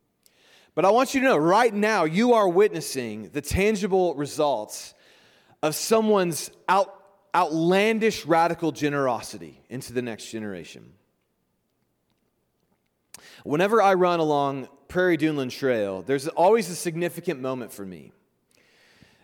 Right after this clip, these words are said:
Uh, on the trail, there is a, a very large Generac generator. Now that sounds weird. Am I really into generators? What makes that a specific moment?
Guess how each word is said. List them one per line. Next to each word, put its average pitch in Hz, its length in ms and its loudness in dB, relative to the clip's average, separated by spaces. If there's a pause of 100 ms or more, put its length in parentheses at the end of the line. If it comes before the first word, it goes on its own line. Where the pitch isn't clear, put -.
(100)
Uh, 82 120 -12 (200)
on 196 180 2
the 233 60 2
trail, 214 540 4 (840)
there 180 180 4
is 180 200 4
a, 165 320 2
a 147 80 -2
very 220 360 4
large 196 520 2
Generac 196 800 0
generator. 131 760 -4 (1400)
Now 101 120 -10
that 135 160 -2
sounds 156 320 -6
weird. 90 400 -10 (500)
Am 98 140 -14
I 113 80 -6
really 127 400 -6
into 131 160 -12
generators? 113 800 -14 (760)
What 151 180 0
makes 160 220 -2
that 151 160 2
a 143 40 -2
specific 131 520 -8
moment? 127 340 -8